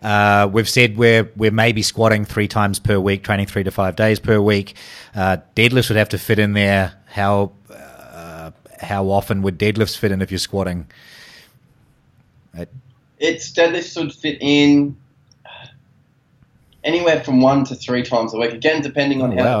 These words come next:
Speaker 2: the
Speaker 1: okay.
Speaker 2: person,
Speaker 1: Yeah.
Speaker 2: how the person is able to handle that. I find deadlifting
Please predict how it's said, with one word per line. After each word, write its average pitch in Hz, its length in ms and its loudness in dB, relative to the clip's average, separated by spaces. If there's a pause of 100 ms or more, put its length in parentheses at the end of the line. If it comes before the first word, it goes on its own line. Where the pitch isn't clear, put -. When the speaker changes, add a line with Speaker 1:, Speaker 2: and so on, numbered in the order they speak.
Speaker 2:
the 117 60 -6
Speaker 1:
okay. - 100 -2
Speaker 2:
person, 127 140 -12 (460)
Speaker 1:
Yeah. 113 180 -6 (180)
Speaker 2:
how 156 240 0
the 147 220 -12
person 135 360 0
is 123 120 -4
able 120 280 0
to 123 100 -14
handle 117 480 -6
that. 107 320 -2 (280)
I 147 80 0
find 190 320 2
deadlifting 156 760 -2